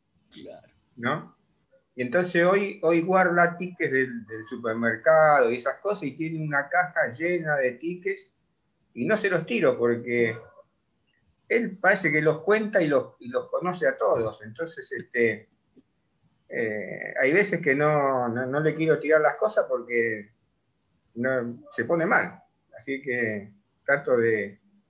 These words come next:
Speaker 2: una vez cada tanto, limpiarle las cosas, pero no, no tirarle mucho que no se dé cuenta, pero él, este, y él, este, este, venimos del supermercado y tenemos un ticket arriba de la mesa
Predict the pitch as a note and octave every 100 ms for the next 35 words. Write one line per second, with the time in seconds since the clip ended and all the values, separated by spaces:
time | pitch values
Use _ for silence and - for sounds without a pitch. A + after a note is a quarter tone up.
0 | _ _ - A#2 C#3 D#3 D#3+ D3 E3 F3
1 | E3 C3 A#2+ D3 D3+ D3+ D3 - E3+ E3+
2 | - - A#2+ A#2+ C3 - C#3 D3+ C#3 D3+
3 | D#3+ D3+ F3+ F#3 G3 A#2+ C3+ C3+ - D3
4 | E3 C#3 F#2+ F#2 - - F#2 - _ _
5 | _ _ _ _ _ _ _ - A#2 C#3+
6 | E3+ A#2+ - B2 A2+ A2 G#2 G2+ - _
7 | - C3 F3 E3+ E3 D3 C3+ B2 G#2+ _
8 | _ _ _ _ - - _ _ _ _
9 | _ _ _ _ _ _ _ - - _
10 | _ - C3+ B2+ C3 D#3+ D#3+ D3 D3+ D3
11 | D3+ D3 E3 A#2+ B2 D3 C#3 C3 D#3 D3+
12 | C#3+ C#3+ D3 C#3+ D3+ D3+ G3 G3+ - G#2+
13 | G#2+ G#2+